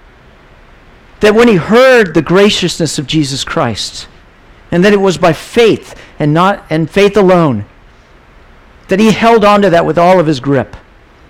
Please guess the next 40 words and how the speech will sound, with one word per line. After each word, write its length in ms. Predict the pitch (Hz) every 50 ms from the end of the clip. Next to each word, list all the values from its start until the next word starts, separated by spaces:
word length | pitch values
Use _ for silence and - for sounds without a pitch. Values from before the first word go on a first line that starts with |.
| _ - _ - _ _ - - - - - - - - - - - _ - - - -
Look 200 | 233 269 269 269
at 80 | 302 294
what 120 | 247 240
he 60 | 226
says 280 | - - 226 226 202 196
in 80 | 185
verse 200 | 175 190 180 -
fifteen 420 | - - 202 190 - - 196 185 175
and 160 | 170 160 147
sixteen. 580 | - - 160 - - - - 135 107 87 82 - _ _ _ _ _ _ - - - - _ - - - -
"We 240 | - 208 262 294 285
ourselves 880 | 269 233 190 - - 226 226 214 208 180 151 135 127 - - - - - - _ _ _ _ -
are 100 | 202 185
Jews 380 | 143 160 208 247 277 262 196
by 160 | 180 208 190
birth 320 | 180 143 185 226 226 214 208
and 100 | 185 180
not 220 | 208 247 320 311
Gentile 400 | - 196 185 160 - 156 151 143
sinners. 640 | - - - 240 269 208 139 - - - - - - - - - - - - - - _ - - _ _ - - _ - - - - - - - _ - -
Yet 160 | - 196 214 214
we 100 | 214 202
know 180 | 226 269 302
that 140 | 294 285 269
a 40 | 254
person 440 | 269 - 208 214 190 - - 190 185
is 160 | 170 147 160
not 220 | 202 220 262 247 185
justified 640 | - 180 156 - - 160 - - 170 151 147 143
by 120 | 135 147 147
works 340 | 143 151 160 151 - - -
of 80 | 135
the 100 | 131 143
law, 200 | 156 190 220 208
but 180 | 175 156 151 -
through 120 | 175 180
faith 420 | 156 - - - 233 254 269 262 240
in 100 | 220 185
Jesus 320 | 180 202 190 185 190 -
Christ. 580 | - - 190 147 113 95 - - - - -